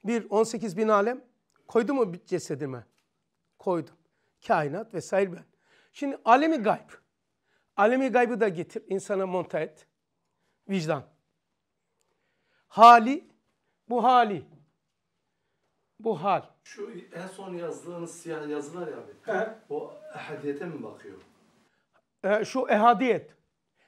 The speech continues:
Speaker 1: Yani mesela her bir şeyde, aynada, e, güneşin gözükmesi.
Speaker 2: Şey, ya-, yazabilir miyim?
Speaker 1: Yaz abi.
Speaker 2: Ye-, yerindeyken,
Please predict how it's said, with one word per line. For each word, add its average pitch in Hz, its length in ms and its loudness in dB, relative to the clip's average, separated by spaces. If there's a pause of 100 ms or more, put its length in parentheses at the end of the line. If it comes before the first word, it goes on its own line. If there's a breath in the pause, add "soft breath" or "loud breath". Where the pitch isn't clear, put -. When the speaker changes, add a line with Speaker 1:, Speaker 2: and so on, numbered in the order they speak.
Speaker 1:
Yani 214 300 6
mesela 208 360 0
her 220 220 2
bir 202 220 -6 (300)
şeyde, 190 600 0
aynada, 190 640 0 (460)
e, 160 60 -10
güneşin 196 460 -4
gözükmesi. 190 640 -8 (160)
Speaker 2:
Şey, - 260 -20 (420)
ya-, 160 260 -10
yazabilir 202 580 -6
miyim? 185 120 -4
Speaker 1:
Yaz 233 200 0
abi. 196 300 -4
Speaker 2:
Ye-, 180 60 -4
yerindeyken, 170 640 -6